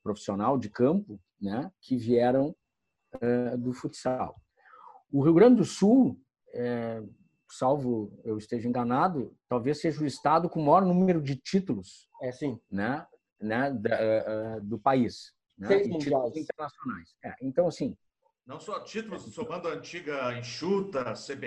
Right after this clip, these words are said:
Speaker 3: F,
Speaker 1: É.
Speaker 3: Internacional, Ubra.
Speaker 1: Exatamente, né? Então, assim, tu pega o
Speaker 3: É
Speaker 1: Internacional
Speaker 3: inegável
Speaker 1: como
Speaker 3: que o futsal gaúcho é um dos melhores do Brasil, se não o melhor.
Speaker 1: É, exatamente, né? Então, assim, ó, e a gente tem revelado talentos importantes pro futebol de campo do nosso futsal,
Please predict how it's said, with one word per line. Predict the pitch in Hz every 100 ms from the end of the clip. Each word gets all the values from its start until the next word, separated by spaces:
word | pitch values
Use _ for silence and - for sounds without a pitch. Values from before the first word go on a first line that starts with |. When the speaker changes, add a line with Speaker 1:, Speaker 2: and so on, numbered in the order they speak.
| 113
Speaker 3:
F, | 147 196 214 233
Speaker 1:
É. | 190 143
Speaker 3:
Internacional, | 165 160 147 302 - 127 131 175 160 143
Ubra. | 202 196 175
Speaker 1:
Exatamente, | 117 175 262 294 247 -
né? | 131 185 147
Então, | 151
assim, | 180 - 139
tu |
pega | 143 151
o |
Speaker 3:
É | 156
Speaker 1:
Internacional | 156 156 196 151
Speaker 3:
inegável | 160 165 180
Speaker 1:
como | 165
Speaker 3:
que | -
o |
futsal | 160 - - 165 156
gaúcho | 147 175 180 185
é |
um | 185
dos | 151
melhores | 151 147 160
do | 110
Brasil, | 107 110 135
se | 143 123
não | 143
o |
melhor. | 147 202
Speaker 1:
É, | 190 101
exatamente, | 107 165 277 269 170 - 123
né? |
Então, | 147 135 208
assim, | - 143
ó, | 104
e | 170
a | 160
gente | 220 208
tem | 254
revelado | 226 233 240 190 170 269 320
talentos | 190 165 147 156 180 208 208 165
importantes | 165 165 143 - 180 330 -
pro | -
futebol | 127 135 123 120
de | 113 104
campo | 135 208 285
do | 254 160 135 202
nosso | 208 175 190 139
futsal, | - 117 - 95 87